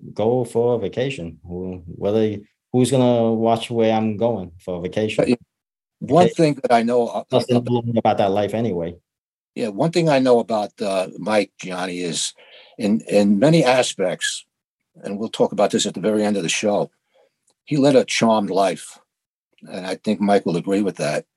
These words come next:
Speaker 2: Uh, as far as traveling to other countries, one of the reasons you went there was to support your, your friends who had done time, uh, uh, not,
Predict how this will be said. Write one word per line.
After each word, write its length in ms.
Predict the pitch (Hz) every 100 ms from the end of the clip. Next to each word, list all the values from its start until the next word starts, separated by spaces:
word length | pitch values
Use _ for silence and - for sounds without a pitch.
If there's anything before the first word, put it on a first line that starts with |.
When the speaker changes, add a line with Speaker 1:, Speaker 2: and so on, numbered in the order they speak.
| -
Speaker 2:
Uh, 360 | 78 160 - - - - - -
as 100 | -
far 120 | 139
as 80 | 123
traveling 360 | - 139 139 127
to 120 | 120
other 140 | 110
countries, 420 | 101 143 135 98
one 140 | 127 127
of 60 |
the 80 | 110
reasons 460 | 104 151 131 240 -
you 80 | 98
went 220 | 131 156
there 120 | 101
was 140 | 90
to 80 | -
support 600 | - - - - 123 117 - _ _ _ _ _ _ _ _ _
your, 220 | 107 107
your 160 | 85 101
friends 340 | - 127 127
who 100 | -
had 200 | 92 95
done 200 | - 120
time, 320 | 107 123 127 104
uh, 40 |
uh, 380 | - 101 - 98
not, 240 | 101 135